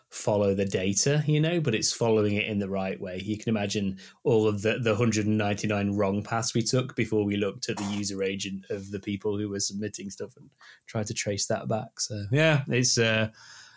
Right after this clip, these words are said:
one of those things. But the number of times when you're doing some website development and, you know, it, it works fine, but then you open it up in some random version of mobile Safari or something, and it com-, behaves completely different to the mobile s-, to, like, Safari on the desktop, or,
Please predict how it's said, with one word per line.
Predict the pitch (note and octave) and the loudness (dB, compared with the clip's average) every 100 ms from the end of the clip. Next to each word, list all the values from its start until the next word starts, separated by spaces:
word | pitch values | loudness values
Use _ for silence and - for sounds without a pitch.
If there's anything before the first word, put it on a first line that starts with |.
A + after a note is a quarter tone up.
| - - - - _ | -20 -14 -14 -16 _
one | F3+ | 4
of | E3 | 6
those | E3+ D#3+ | 8 8
things. | D#3 C#3 | 8 8
But | C#3 D#3 | 8 8
the | |
number | F3+ G3+ | 8 8
of | D3 | 8
times | D3+ C3 A#2+ | 6 6 6
when | A#2+ | 6
you're | A#2 | 6
doing | A#2+ | 6
some | A2 A2 | 6 4
website | A#2+ - A2+ | 4 4 4
development | A2 G#2+ G2+ G2+ G#2+ | 4 4 4 2 2
and, | A#2 G#2+ | 2 4
you | G#2+ | 4
know, | |
it, | G#2+ D3 D#3 | 2 -2 0
it | D3+ D3+ | 4 6
works | B2+ B2 B2 - | 6 6 4 2
fine, | - A#2 A#2 A2 G#2+ | 4 4 6 6 4
but | B2 | 4
then | A2+ A2 | 4 6
you | A2 | 6
open | A2 A2 A2 | 6 4 2
it | B2 | 2
up | A#2+ | 0
in | - | 0
some | G#2+ A2 G#2+ G#2 A2+ A2+ | 2 2 2 2 0 0
random | A2 A2 A2 G#2+ | 2 2 2 2
version | G#2+ G#2+ G#2 G#2 | 2 2 2 -2
of | |
mobile | G#2+ G#2 G#2 G#2 G#2 | -2 0 0 2 2
Safari | - - - G2+ G#2+ B2+ | 0 -2 0 2 4 4
or | C3 | 2
something, | C3 D3 E3+ | 2 2 2
and | D3+ | 0
it | G#2+ | -2
com-, | - A#2+ A#2 | -6 -12 -4
behaves | A#2 G#2 G#2+ G2 | 0 2 2 0
completely | - A#2 - C#4 B3+ A3+ | -2 -4 -2 -2 0 2
different | G3+ G#3+ - A#2+ G2 - | 4 4 4 0 -2 -4
to | - | 0
the | A2+ A2 | 2 4
mobile | A#2+ B2 A#2 | 4 4 4
s-, | B2 C#3 C3 | 2 0 0
to, | B2 | 2
like, | A#2 A#2 | 4 2
Safari | - B2 C3+ B2 A#2+ A#2+ | -2 -2 2 2 4 4
on | A#2 | 2
the | A2+ | 2
desktop, | C3 A#2 - G2 F#2 | 2 0 0 -2 -4
or, | G2 F#2+ F#2+ F#2 | -4 -4 -4 -6